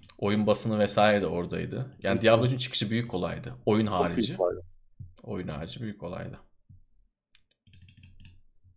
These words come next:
Speaker 2: Bu arada şeymiş ya, üç buçuk milyon sattı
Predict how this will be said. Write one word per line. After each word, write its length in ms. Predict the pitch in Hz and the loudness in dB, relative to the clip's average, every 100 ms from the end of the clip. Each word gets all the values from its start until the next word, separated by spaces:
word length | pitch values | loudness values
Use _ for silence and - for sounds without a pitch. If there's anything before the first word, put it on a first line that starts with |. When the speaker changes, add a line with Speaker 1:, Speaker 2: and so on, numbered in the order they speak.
| _ _ _ _ - - - _ _ - - - - - - _ _ _ | _ _ _ _ -20 -20 -20 _ _ -20 -20 -20 -20 -20 -20 _ _ _
Speaker 2:
Bu 120 | 107 123 | -2 0
arada 120 | 180 | 0
şeymiş 440 | - 147 113 - | 4 2 2 -2
ya, 80 | - | 0
üç 220 | - - | 0 -2
buçuk 200 | 110 - | -4 -4
milyon 240 | 107 101 95 | 0 2 2
sattı 340 | - 87 - | 2 -2 -4